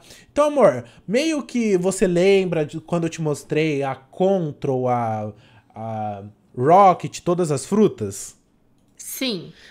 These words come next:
Speaker 1: Então, agora chegou o momento de você ver elas em ação.
Speaker 2: Hum, interessante. Mas todas?
Speaker 1: É,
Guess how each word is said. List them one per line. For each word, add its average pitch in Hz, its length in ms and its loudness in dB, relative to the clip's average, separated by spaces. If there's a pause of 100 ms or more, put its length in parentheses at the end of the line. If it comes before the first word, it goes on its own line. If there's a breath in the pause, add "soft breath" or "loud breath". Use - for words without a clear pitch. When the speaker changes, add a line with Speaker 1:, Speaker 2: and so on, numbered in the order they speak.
(160 loud breath)
Speaker 1:
Então, 156 380 0
agora 175 240 -2
chegou 175 260 -6
o 170 40 -4
momento 170 280 -8
de 156 120 -8
você 180 400 -2
ver 175 420 -2
elas - 540 2
em 190 180 -2
ação. 170 920 0 (1500)
Speaker 2:
Hum, 254 760 -10
interessante. 208 1000 -10
Mas 202 200 -8
todas? 180 880 -2 (100)
Speaker 1:
É, 123 120 -6